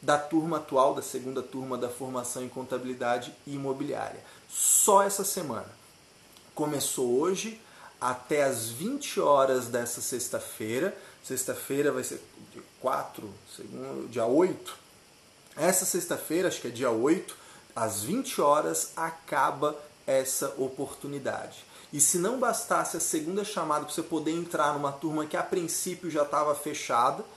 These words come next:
além disso, você ainda vai conseguir fazer isso por um preço que essa formação nunca foi vendida,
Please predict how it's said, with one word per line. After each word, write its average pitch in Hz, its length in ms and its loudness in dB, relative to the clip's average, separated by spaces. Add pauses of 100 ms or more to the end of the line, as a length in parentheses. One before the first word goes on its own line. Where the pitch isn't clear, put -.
(460)
além 185 560 4
disso, 165 480 -4 (720)
você 170 340 2
ainda 165 200 0
vai 151 200 0
conseguir 151 440 -6
fazer 135 380 -2
isso 135 260 -4
por 147 180 -6
um 143 80 -6
preço 127 520 -2
que - 200 -8
essa 123 240 -4
formação 127 680 -6 (320)
nunca 147 500 -6 (300)
foi 127 400 -2 (340)
vendida, 110 540 -6